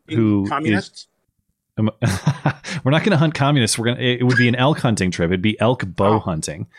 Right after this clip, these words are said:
Speaker 1: Damn
Speaker 2: Uh,
Speaker 1: it.
Speaker 2: and this would be if I decided to go and do this, this would be, uh,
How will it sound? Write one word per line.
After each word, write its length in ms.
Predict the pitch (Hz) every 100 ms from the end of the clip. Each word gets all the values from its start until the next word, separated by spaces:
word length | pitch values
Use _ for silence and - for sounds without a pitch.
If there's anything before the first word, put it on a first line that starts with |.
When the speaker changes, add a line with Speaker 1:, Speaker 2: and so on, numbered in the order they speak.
| - - _ -
Speaker 1:
Damn 220 | 92 90 87
Speaker 2:
Uh, 40 |
Speaker 1:
it. 60 | 90
Speaker 2:
and 180 | 104 107
this 180 | 113
would 120 | 127 110
be 360 | 110 107 104
if 200 | 101 101
I 100 | 104
decided 540 | 98 - 117 104 92 -
to 120 | 98
go 560 | 92 101 101 98 - -
and 140 | 98 90
do 200 | 208 262
this, 340 | 131 117 -
this 220 | 110 101
would 120 | 101 87
be, 220 | 98 92
uh, 300 | 87 85